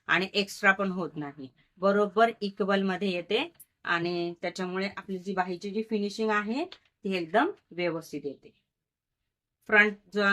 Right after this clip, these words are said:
जो आकार होता, तो पण मी इथे कट करून घेतला आहे. फ्रंटचा आकार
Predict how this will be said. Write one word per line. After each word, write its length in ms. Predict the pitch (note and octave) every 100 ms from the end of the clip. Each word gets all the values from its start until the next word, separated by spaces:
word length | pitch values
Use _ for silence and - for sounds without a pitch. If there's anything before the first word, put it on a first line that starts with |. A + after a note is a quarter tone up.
| G3 G3 F#3
जो 100 | G3+
आकार 320 | F#3 F3+ G3+
होता, 260 | G#3 G3+ G#3
तो 160 | G#3 G3
पण 160 | G3
मी 80 | G3
इथे 140 | F#3+ G3+
कट 200 | F#3 -
करून 220 | F#3+ G3
घेतला 280 | G#3+ G3+ G3+
आहे. 280 | G#3 A3+ D#4 _ _ _
फ्रंटचा 360 | A3 G#3+ G#3 A#3
आकार 360 | G3 G3 G#3